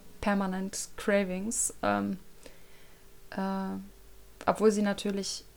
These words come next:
auch zeitweise besser werden, also so phasenabhängig und so ist, aber trotzdem ist es insgesamt, ne, nicht so leicht. Okay, ähm, wollen wir noch mal, also es ist alles sehr, sehr spannend. Wollen wir noch mal Ü-, Überleitung wieder machen?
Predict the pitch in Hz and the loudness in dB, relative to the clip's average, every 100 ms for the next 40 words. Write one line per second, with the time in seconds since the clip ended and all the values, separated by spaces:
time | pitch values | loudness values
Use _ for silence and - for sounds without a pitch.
0 | - 185 - - - - 202 202 190 190 | 0 0 -2 -16 -10 2 2 4 2 6
1 | 233 269 262 240 233 214 196 185 - 220 | 8 10 8 8 6 6 2 -6 4 8
2 | 226 233 - 220 214 214 208 208 202 202 | 8 6 0 -2 -2 -2 -4 -2 -2 0
3 | 202 202 202 - 185 190 - 202 196 185 | 0 0 0 0 2 2 2 2 0 0
4 | 180 175 - 190 - 185 196 190 180 - | -2 -2 -2 -4 -2 -4 -4 -6 -8 -10
5 | - - - - - - - - - - | -12 -8 -6 -6 -6 -6 -6 -8 -2 4
6 | 240 254 233 196 196 - - 311 233 - | 8 12 12 12 12 8 12 12 12 12
7 | 247 240 254 294 285 277 277 254 254 254 | 12 12 12 12 12 10 10 12 12 10
8 | 254 247 - 226 240 240 254 - 269 262 | 8 8 8 8 8 6 8 12 12 12
9 | 247 - - 180 175 - - 214 226 226 | 8 4 2 2 0 -4 4 6 6 6
10 | 226 208 196 233 - 240 220 202 208 214 | 6 4 4 4 8 8 8 8 4 2
11 | 214 214 208 208 240 | 2 2 4 2 4